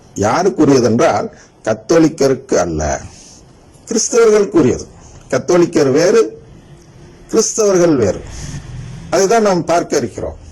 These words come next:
அதுதான் முன்னுரையிலும் சொன்னோம். என்ன சொல்லப்பட்டது என்றால்,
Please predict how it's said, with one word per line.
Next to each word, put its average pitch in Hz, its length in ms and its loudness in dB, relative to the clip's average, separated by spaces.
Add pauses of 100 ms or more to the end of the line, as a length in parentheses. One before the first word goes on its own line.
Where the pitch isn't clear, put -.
(340)
அதுதான் 202 340 0
முன்னுரையிலும் 165 720 2
சொன்னோம். 131 480 0 (720)
என்ன - 160 0
சொல்லப்பட்டது 151 480 0
என்றால், 127 480 0